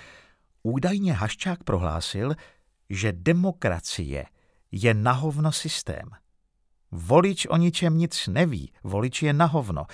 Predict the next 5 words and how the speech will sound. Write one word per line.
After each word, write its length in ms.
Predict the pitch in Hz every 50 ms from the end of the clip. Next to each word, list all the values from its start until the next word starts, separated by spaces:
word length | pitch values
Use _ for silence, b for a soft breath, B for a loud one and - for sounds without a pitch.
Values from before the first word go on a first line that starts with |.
| B B B B
volič 420 | - 92 110 135 160 156 - -
vnímá 460 | 98 85 98 117 139 151 151 165 170
jen 240 | 165 143 120 101 - -
absolutní 720 | - 139 - - - - 170 165 170 170 - - 165 170
povrch. 520 | 160 - - 185 135 90 - - - -